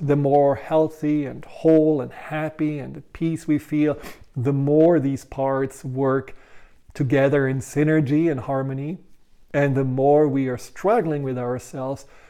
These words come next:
the more these inner parts on a subconscious level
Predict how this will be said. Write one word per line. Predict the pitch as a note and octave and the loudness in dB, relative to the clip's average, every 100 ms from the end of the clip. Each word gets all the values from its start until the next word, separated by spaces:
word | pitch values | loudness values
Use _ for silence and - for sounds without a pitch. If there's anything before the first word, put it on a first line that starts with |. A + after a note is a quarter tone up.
| - - | -16 -6
the | C#3+ | -2
more | C#3 C#3 C#3+ D3 D3 - | 0 2 4 4 2 -4
these | B2 C3+ C3 - - | -4 -4 -4 -6 -4
inner | D3 C#3+ C#3+ | -2 0 -2
parts | C#3+ - C3 C#3 C3+ - | -4 -6 -4 -4 -6 -8
on | B2+ | -12
a | |
subconscious | A#2+ C3 - - C#3+ C#3 C#3+ A2 | -10 -14 -12 -8 -6 -6 -8 -6
level | C3 C3 C3+ B2 | -4 -4 -4 -6